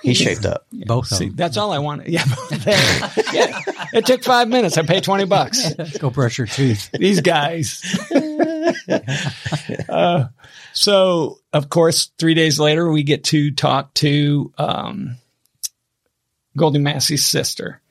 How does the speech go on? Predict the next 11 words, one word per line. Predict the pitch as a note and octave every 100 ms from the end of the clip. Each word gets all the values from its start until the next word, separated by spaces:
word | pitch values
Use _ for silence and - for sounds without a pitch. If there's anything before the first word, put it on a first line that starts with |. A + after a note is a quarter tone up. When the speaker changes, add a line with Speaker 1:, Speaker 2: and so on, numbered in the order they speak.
| _ -
Speaker 1:
Cheryl. | - - D2+ - _ _
Speaker 2:
Cheryl. | - - D3 C#3 B2
Speaker 1:
Cheryl | - F#2+ G#2
Taylor. | E2+ - F2
Or |
Speaker 2:
Steve | - - A2+ E3+ F3+ E3
Speaker 1:
Saylor. | G2+ E2+ D#2+ _ _ _
Speaker 2:
Saylor, | - D#3+ C#3+ B2+ -
yes. | D3 -
Speaker 1:
Cheryl | F#2+
Saylor. | F#2+ E2+ D#2+ -